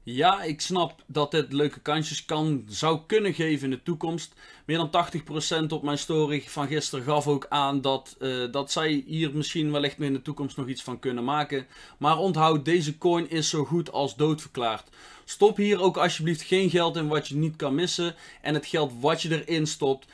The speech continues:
zie dat ook al gewoon als verloren. Ik vind het gewoon erg belangrijk om je hiervoor te waarschuwen. En, eh, de kans dat deze coin nu gewoon klaar is, is gewoon enorm groot. Dus houd hier alsjeblieft rekening mee.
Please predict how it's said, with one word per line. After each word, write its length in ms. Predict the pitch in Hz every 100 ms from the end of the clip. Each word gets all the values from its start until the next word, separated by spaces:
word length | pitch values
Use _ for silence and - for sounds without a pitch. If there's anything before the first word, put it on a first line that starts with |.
| -
zie 260 | 120 143 190
dat 200 | 185 160
ook 220 | 165 156
al 180 | 147 139
gewoon 280 | 135 127 113
als 200 | 120 -
verloren. 640 | 123 131 120 101 95 - _ _ _ - _ _ -
Ik 160 | 151
vind 160 | 220 226
het 120 | -
gewoon 240 | 202 190
erg 280 | 196 208 165
belangrijk 640 | 147 175 175 151 151 147 -
om 160 | 156
je 60 | 156
hiervoor 400 | 151 156 139 139
te 100 | 131
waarschuwen. 720 | 127 135 131 - 113 107 120
En, 360 | 131 139 135 -
eh, 140 | 135 131 131 127 123
de 100 | 131 -
kans 280 | 190 190 156
dat 160 | 151
deze 300 | 160 151 139
coin 360 | - 156 147 147
nu 220 | 135 139
gewoon 240 | 123 135 127
klaar 340 | 147 147 127
is, 160 | 123 123
is 200 | 143 -
gewoon 260 | 156 139
enorm 540 | 135 135 143 135 123 110
groot. 300 | 104 104 98
Dus 140 | 117
houd 300 | 120 143 143
hier 180 | 143 131
alsjeblieft 440 | 131 - 120 117
rekening 380 | 110 104 95 98
mee. 260 | 95 92